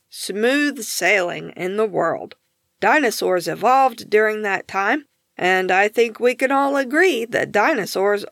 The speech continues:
are fascinating animals. The largest terrestrial animals ever to live were dinosaurs, specifically the sauropods.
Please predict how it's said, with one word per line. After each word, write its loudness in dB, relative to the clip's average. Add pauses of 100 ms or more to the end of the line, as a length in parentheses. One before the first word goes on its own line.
are 4
fascinating -2
animals. -4 (480)
The 2
largest 2 (160)
terrestrial 0
animals 0 (160)
ever 2
to -8
live 2 (200)
were 2
dinosaurs, -2 (340)
specifically 0
the 0
sauropods. -2